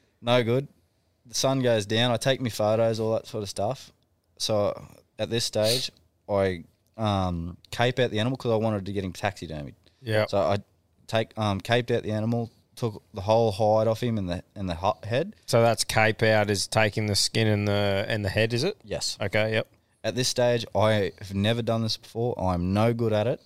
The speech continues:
Speaker 2: Yeah.
Speaker 1: I cut the, um, the neck off at the brisket instead of at the back of the head. I piled this thing up, put it on my back. I put two, ba-, um,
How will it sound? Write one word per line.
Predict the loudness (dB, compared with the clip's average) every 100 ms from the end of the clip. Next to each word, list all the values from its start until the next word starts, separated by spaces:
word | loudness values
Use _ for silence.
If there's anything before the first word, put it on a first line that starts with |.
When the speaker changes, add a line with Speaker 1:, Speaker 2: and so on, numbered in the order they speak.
| -2
Speaker 2:
Yeah. | 2 2 0 -8 -20 _ _ _ -8
Speaker 1:
I | -6
cut | 2 2 2 _ _ _ _ -6
the, | -2 0 0 -4 -4
um, | -4 -2 -2 -4 -8 -12 _ _
the | -6
neck | -2 -2 0
off | -2 -4 -12 _ -8
at | -8
the | -6
brisket | -4 -2 -2 -6 -10 _ _ _ _
instead | -10 -6 -4
of | -4
at | -6 -8
the | -14 -12
back | -6 -6 -6
of | -10
the |
head. | -6 -4 -6 -8 _ _ _ _ _ _ -8
I | -8
piled | -6 2 4 4 0
this | -4 -2
thing | 0 2
up, | 0 0 -4
put | -2
it | 0
on | 2
my | 0
back. | 0 -2 -4 -6 -10
I |
put | -6 -6 -6 _ -8
two, | -2 0
ba-, | 0 -4 _ -2
um, | 0 2 0 -4